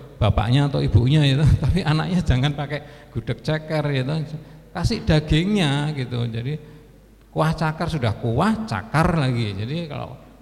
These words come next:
kuah daging nggak apa-apa, kuah mentok nggak apa-apa, ya, kuah cakar kan, ya, kasihan, ya,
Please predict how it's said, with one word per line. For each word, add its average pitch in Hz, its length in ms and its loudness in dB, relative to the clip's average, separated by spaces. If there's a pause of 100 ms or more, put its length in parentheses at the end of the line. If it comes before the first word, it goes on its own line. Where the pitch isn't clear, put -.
kuah 175 480 -2 (560)
daging 170 480 0
nggak 87 160 -6
apa-apa, 135 560 -2
kuah 143 240 -2
mentok 143 560 0
nggak 104 80 -4
apa-apa, 139 280 -4 (120)
ya, - 20 -4 (840)
kuah 135 240 -4
cakar 156 480 -2
kan, 160 80 -2
ya, 110 240 -2
kasihan, 127 480 2
ya, 117 160 0